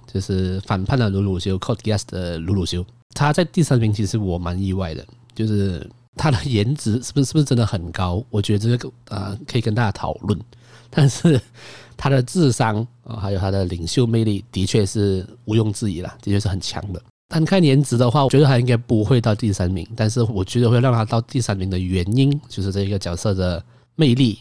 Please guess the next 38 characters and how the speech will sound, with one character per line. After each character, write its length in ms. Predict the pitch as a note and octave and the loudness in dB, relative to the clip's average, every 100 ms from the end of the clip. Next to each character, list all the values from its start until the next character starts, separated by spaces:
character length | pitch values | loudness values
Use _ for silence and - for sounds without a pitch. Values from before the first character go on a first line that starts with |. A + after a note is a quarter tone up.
| - | -12
以 60 | - | -10
及 260 | - G2 | -2 -2
他 180 | G2+ G#2 | 0 -2
的 200 | G2 F#2 | 0 -2
整 200 | F2+ F#2+ | -2 -2
体 160 | A2 G2+ | -2 -2
的 160 | F2+ F2 | -2 -2
立 120 | G#2+ | -4
体 200 | G#2 F#2 | -4 -6
感 160 | - - _ | -8 -12 _
是 120 | - | -8
非 100 | G2 | -4
常 120 | F2 F2 | -4 -4
强 220 | F2+ E2+ | -6 -6
烈 140 | G2 | -6
的。 140 | G2 - _ _ - | -6 -10 _ _ -16
啊， 160 | - G#2+ | -16 -14
所 120 | A2+ F2+ | -8 -8
以 140 | D#2+ | -6
第 100 | A#2 | -6
三 160 | A2 F#2+ | -4 -4
名 200 | F2 F2+ | -4 -4
是 240 | G2+ F#2 | -4 -4
鲁 80 | F#2 | -4
鲁 140 | F#2+ F#2 | -4 -4
修。 220 | F#2+ F#2+ _ _ _ _ _ - | -4 -6 _ _ _ _ _ 0
最 140 | C#3 | 2
后 120 | C3 | 4
最 140 | A#2+ A2+ | 4 2
后 80 | |
的， 140 | G2+ F#2 - | 0 -4 -12
我 60 | F#2 | -8
们 80 | F2 | -4
来 120 | G2 | -4
讲 200 | F#2+ G2 - | -6 -14 -10
第 200 | G#2+ G2 | -6 -6
一 40 | |
名。 160 | E2 | -8